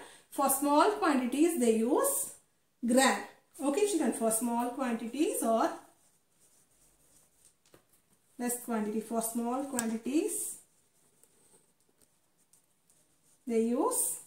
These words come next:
gram. For large quantities,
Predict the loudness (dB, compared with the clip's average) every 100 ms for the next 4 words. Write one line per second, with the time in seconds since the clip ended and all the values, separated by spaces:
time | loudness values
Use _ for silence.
0 | _ -8 -2 -2 -2 -4 -6 -12 -18 -20
1 | -20 -12 0 2 4 8 10 10 8 6
2 | 0 2 2 -2 -2 -2 -2